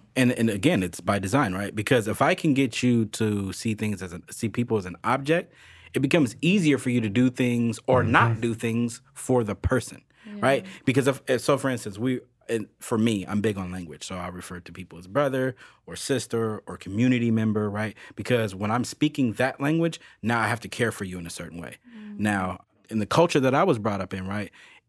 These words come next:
Speaker 1: And, and when we're talking about gang culture and we say we, we, we see somebody as an enemigo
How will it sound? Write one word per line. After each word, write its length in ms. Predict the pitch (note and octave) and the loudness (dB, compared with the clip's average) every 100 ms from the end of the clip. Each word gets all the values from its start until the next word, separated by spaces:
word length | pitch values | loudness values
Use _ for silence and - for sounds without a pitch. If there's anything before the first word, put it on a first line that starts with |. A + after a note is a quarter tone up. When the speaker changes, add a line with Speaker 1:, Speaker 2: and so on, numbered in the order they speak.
| _ - | _ -2
Speaker 1:
And, 280 | A#2 A2 - | 0 0 -2
and 360 | A2 G#2 F#2+ G2 | -2 -2 -2 -2
when 120 | G#2 | 0
we're 80 | C3 | 0
talking 220 | D3 A#2 | 0 -2
about 220 | G#2+ G2 | -2 -2
gang 260 | A2+ B2 A2+ | -2 -2 -2
culture 300 | A2+ G2 G#2 | -4 -4 -6
and 100 | F#2+ | -6
we 80 | A2 | -6
say 360 | - G#2+ G2 | -2 -4 -4
we, 340 | G2 A2 G#2+ - | -6 -4 -4 -4
we, 280 | G#2+ G#2 G2 | -6 -6 -6
we 220 | G2+ G#2 | -6 -6
see 220 | - A#2+ | -2 -2
somebody 360 | A2 G2+ G2 F#2+ | -2 -4 -2 -4
as 100 | F2 | -8
an 80 | |
enemigo 680 | - A#2 G#2+ B2 G#2 F#2+ | -4 -2 2 0 0 -4